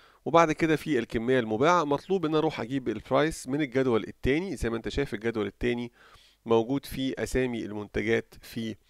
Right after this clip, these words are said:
الصفوف، وفي الأعمدة في الألوان، وفي التقاطع ما بين الصفوف والأعمدة هتلاقي السعر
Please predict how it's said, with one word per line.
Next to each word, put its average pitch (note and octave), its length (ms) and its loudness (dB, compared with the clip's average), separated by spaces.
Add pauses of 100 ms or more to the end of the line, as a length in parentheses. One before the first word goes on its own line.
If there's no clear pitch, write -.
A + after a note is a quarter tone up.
(320)
الصفوف، D#3+ 600 0
وفي C3+ 180 0
الأعمدة C3 540 2
في B2+ 420 -4
الألوان، B2 580 2 (300)
وفي A#2+ 120 -4
التقاطع C3+ 480 2
ما A2 120 2
بين B2 140 2
الصفوف B2 440 -6
والأعمدة A2 540 2
هتلاقي A2 460 -4
السعر A2 440 0